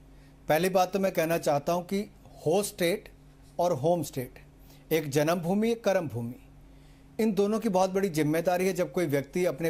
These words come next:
राज्य से निकलकर दूसरे राज्य में काम करने जाता है। संकट की घड़ी में अगर उसको वापस अपने राज्य में आना है तो अनुमति उसके अपने राज्य की चाहिए वापस आने के लिए।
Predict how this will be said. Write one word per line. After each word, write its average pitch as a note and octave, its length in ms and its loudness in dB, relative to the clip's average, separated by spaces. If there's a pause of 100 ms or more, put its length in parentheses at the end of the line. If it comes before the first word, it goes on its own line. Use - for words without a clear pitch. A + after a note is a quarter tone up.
राज्य C#3 300 2
से E3 120 0
निकलकर D3 380 0
दूसरे D3 280 -2
राज्य C#3 240 0
में F3 140 -2
काम C3 200 -2
करने B2+ 300 -4
जाता A2 340 -10
है। G#2 160 -16 (680)
संकट F3 440 2
की G3+ 120 2
घड़ी F3 220 2
में F#3+ 100 2
अगर F#3+ 120 0
उसको F3+ 220 -2
वापस D3 380 0
अपने F#3 220 -2
राज्य C#3+ 280 0
में C#3 100 0
आना C3 200 -2
है D#3+ 200 -2 (400)
तो G3+ 60 2 (160)
अनुमति G#3 480 2
उसके G#3+ 240 0
अपने F#3+ 220 2
राज्य D#3 320 2
की D#3+ 140 -4
चाहिए D3 300 0
वापस D3 420 0
आने C#3 240 2
के D3 100 -6
लिए। F3 260 -2